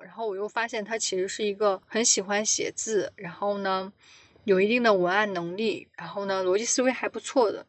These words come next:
然后网感也很强的一个女孩儿。然后我就建议她，你可以要想去互联网的话，嗯，要不然就考虑一下新媒体运营这个岗位。最后在一系列操作之下吧，然后她就去网易，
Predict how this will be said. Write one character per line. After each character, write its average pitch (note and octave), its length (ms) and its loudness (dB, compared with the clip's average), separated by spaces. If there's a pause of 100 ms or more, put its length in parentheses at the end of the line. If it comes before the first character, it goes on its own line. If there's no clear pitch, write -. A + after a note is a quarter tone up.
然 F#3 140 -8
后 F#3+ 60 2
网 G3 220 2
感 A#3 140 2
也 A#3+ 60 0
很 A3 200 -8
强 - 240 -8
的 G3 100 -6
一 G3 60 -6
个 F3+ 80 -6
女 - 100 -10
孩 - 180 -14
儿。 F3+ 200 -6
然 A3 100 2
后 G#3+ 60 6
我 G3+ 40 4
就 F#3+ 120 0
建 G#3+ 200 2
议 G3 80 -4
她， G3+ 220 -2
你 F#3+ 160 -8
可 F#3+ 140 -8
以 - 20 -4
要 F#3 100 -4
想 F3+ 220 -8
去 - 100 -12
互 G#3+ 140 -6
联 G3 180 -2
网 G3+ 160 -2
的 - 120 -14
话， F#3 340 0 (300)
嗯， - 240 -4
要 F#3+ 120 0
不 F3+ 60 0
然 F#3 160 4
就 G3 260 2 (200)
考 - 180 -4
虑 G#3 140 2
一 - 20 2
下 G#3 140 -4
新 A#3+ 160 -2
媒 A#3+ 100 0
体 - 140 -10
运 G#3 160 -4
营 F#3+ 120 -10
这 G3 120 0
个 F#3+ 100 -2
岗 - 220 -8
位。 - 240 -4
最 A#3+ 160 2
后 A3+ 180 4
在 G#3+ 160 4
一 G#3 80 2
系 A3+ 160 -2
列 A3 140 2
操 G#3+ 200 -2
作 G#3 160 0
之 F#3+ 80 -8
下 G3 300 0
吧， - 220 -8 (340)
然 F#3 140 -8
后 F3+ 80 -10
她 G3 120 -8
就 F#3+ 340 0
去 G3 520 -2
网 F3 260 0
易， A3 300 2